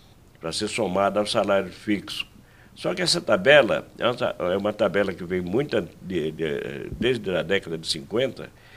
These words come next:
e eu tenho procurado aumentar essa tabela, não tenho conseguido.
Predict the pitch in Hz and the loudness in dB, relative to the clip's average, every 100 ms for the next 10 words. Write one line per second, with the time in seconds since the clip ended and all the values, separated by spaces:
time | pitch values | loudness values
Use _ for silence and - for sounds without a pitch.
0 | - - - 120 135 151 147 - 139 123 | -20 -14 0 2 2 0 0 0 6 8
1 | 120 113 - - - - 127 143 151 110 | 8 2 -6 -14 -18 2 6 8 6 6
2 | 120 117 107 98 90 120 131 131 131 135 | 4 4 0 2 2 0 0 -4 -4 -4
3 | 143 135 156 98 87 - | -4 -2 -4 -2 -4 -4